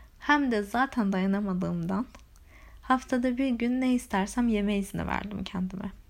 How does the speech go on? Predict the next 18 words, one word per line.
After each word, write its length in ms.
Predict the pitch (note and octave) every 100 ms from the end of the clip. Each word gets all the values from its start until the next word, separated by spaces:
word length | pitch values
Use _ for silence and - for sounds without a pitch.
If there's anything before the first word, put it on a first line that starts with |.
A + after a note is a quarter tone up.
| - - - - - - - - - - - - - - - -
Tabii 300 | A#3+ A3+ A3
ki 160 | - A3+
vücudum 520 | G#3 G3+ F#3+ A3 G#3
bunu 180 | G#3 B3
kaldırmıyor. 840 | - G3+ G3 G3 E3+ E3 G3+ - - - - -
Midenin 480 | G#3+ G3+ G3 F#3+ G3
zamanla 480 | G#3 G3+ G3 F#3+ F#3+
küçülmesinden 800 | - - F#3 F#3 - F#3 F#3 F3+
dolayı 400 | E3 D#3+ D#3+ F#3+ - -
kısmen. 420 | - - F3 F#3 B3 - - - - - - - - - - - - - -
Ve 360 | A#3+ B3+ C#4 -
kendine 460 | A#3 A3+ A3+ A#3+
kusturmaya 580 | A#3+ G3+ - G3 F#3+ F#3
başlıyorsun. 680 | E3 - - - - - - - - - - - - - - - - - - - - - - - - -
Şahsen 580 | - B3 A#3+ C4 C4 C#4
en 200 | - A3+
kötü 280 | A#3 A3+ A3+
zamanlarımda 920 | G#3+ G#3 G3+ G3 F#3 F#3 F#3 F#3+ G#3